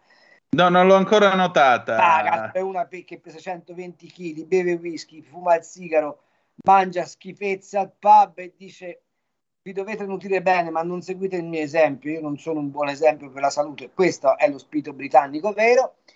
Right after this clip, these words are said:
Speaker 1: Mi offro
Speaker 2: Eh,
Speaker 1: come sottosegretario.
Speaker 2: Eh?
Speaker 1: Mi offro come sottosegretario.
Speaker 2: Esatto, anche, anch'io, volentieri. Ecco, ci fosse stata una Thatcher, direi che questo passaggio sarebbe stato meno traumatico.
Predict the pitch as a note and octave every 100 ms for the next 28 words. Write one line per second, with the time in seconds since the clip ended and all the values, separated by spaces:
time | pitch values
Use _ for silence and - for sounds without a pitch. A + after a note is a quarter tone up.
0 | - D3+ F3 G#3+ G3+ G#3 G3 G3+ G3+ G#3
1 | G#3 G#3+ G3 F#3+ G3 F#3 C3 G2+ G2+ G2+
2 | A2+ _ _ _ _ _ _ _ D#3 G3
3 | G3+ _ _ _ _ - F3 A#3 A3+ G3+
4 | F#3+ G3 F#3 G3 F#3+ F#3+ E3+ E3+ G3+ F#3
5 | B2 G2 _ B2 E3+ A#3 A3 F3+ - F3+
6 | E3 F#3+ E3+ E3 C#3+ B2+ D3+ G3+ _ _
7 | _ _ - G3+ - D3+ - _ F3+ G3
8 | F#3+ G3+ B3 G3 A#3 A#3+ G3+ F#3 - G3+
9 | F3+ F3 F3 E3 - D#3 C#3+ D#3 D3 -
10 | D#3 C#3+ D#3+ D3 C#3+ C#3+ D3 D3 D#3 D3+
11 | D3+ C#3+ D3 B2+ A#2 A2+